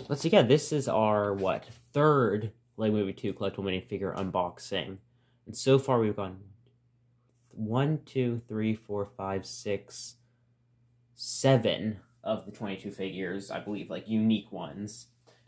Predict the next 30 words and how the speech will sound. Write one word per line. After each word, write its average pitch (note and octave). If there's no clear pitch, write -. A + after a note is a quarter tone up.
But D3+
even A3+
then, D3
like, G2
our G#2+
repeats, C3
'cause G#2
we G#2
have, G2
what, -
two, C3+
three, A#2+
four C3
repeats, -
which, C3+
again, F3+
are D3
not F#3
bad D#3+
repeats. E3+
I C3
actually D#3+
like A2+
most C#3+
of -
the A2+
repeats G2+
in G2+
this F#2+
series, F#2+